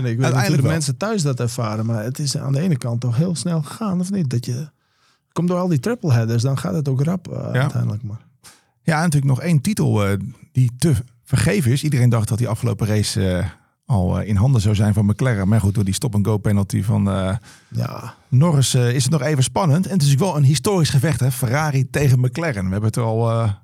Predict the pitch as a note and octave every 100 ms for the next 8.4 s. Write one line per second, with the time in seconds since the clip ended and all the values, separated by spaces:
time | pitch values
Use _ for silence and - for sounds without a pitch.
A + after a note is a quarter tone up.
0 | _ _ _ _ G3+ D3+ D3 C#3 C#3+ C#3
1 | B2 A2+ - C3+ D3 C3 C3 C#3 B2 -
2 | A2+ B2+ A#2 C#3+ B2+ A#2+ A2 A#2+ A2+ G#2+
3 | D3 C3 A2 C#3 A#2+ A#2+ - A#2+ A2 A2
4 | G#2 G#2+ D3+ C#3 B2+ A#2+ D3+ D3 C3+ B2+
5 | C3 A#2+ A2+ A2 - A#2 - B2 B2+ A#2+
6 | B2 A#2 B2+ E3+ E3+ C#3 D#3 B2+ B2+ G#2+
7 | D#3 - C3+ B2+ - A#2 A#2 A2+ A2+ A#3
8 | G#3 F3+ F3